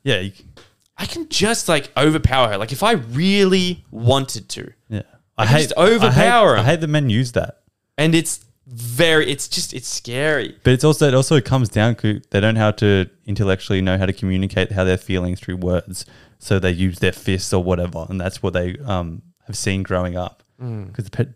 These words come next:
Speaker 1: dudes don't know how to talk about their feelings. So the more you talk about it, the better it could be, hopefully, in the future.
Speaker 2: Yeah.
Speaker 1: 'Cause I don't know, a lot of, we don't know anyone who does it, but I know there's a lot of things, things like that that still go around the world.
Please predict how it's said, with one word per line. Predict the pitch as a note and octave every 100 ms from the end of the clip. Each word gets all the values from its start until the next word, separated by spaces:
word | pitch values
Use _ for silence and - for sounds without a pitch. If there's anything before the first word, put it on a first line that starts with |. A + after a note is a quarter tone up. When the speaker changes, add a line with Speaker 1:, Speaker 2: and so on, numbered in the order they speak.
| -
Speaker 1:
dudes | G2 F2+
don't | G2
know | F#2
how |
to | F#2+
talk | G#2+ F#2+
about | F#2
their | F2
feelings. | - G2+ -
So | -
the | G2
more | G2
you |
talk | - F#2
about | F#2+ F2
it, | E2
the | F2
better | F2+ F2
it | -
could | C#3+
be, | F#2+ F#2
hopefully, | F2+ F2 F2+
in | F2
the | F2
future. | F#2 - - G2+ _
Speaker 2:
Yeah. | - - - _ _
Speaker 1:
'Cause | - A#2+
I | D3
don't | E3+
know, | C#3+ G#2
a | G#2
lot | C3+
of, | A#2 -
we | B2
don't | C3+
know | F#2+ E2+
anyone | F2+ F2
who | F#2+
does | F#2 F2+
it, | F2
but | - F#2
I |
know | F#2+ F2+
there's | F2+
a |
lot | F#2 F2+
of | F2+
things, | F2+ F2+
things | - F#2 F#2
like | E2+
that | F2+ F#2 -
that | G2+
still | - G2+
go | F#2 F#2
around | F#2 F2+
the |
world. | F2+ F2+ F2 F2+